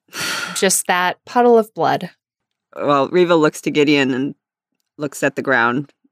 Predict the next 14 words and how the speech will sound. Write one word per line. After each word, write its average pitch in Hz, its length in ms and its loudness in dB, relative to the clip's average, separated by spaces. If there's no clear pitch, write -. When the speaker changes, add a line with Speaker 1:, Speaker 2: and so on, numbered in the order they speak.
Speaker 2:
and 151 160 -16
looks 143 180 -8
back 123 220 -4
at 123 80 -4
Gideon 131 460 -2
and 139 140 -10
says, 135 420 0
"Well, 220 200 0
they 180 140 4
don't 175 220 0
seem 214 200 -2
to 190 100 -2
be 190 140 -2
here." 151 340 -6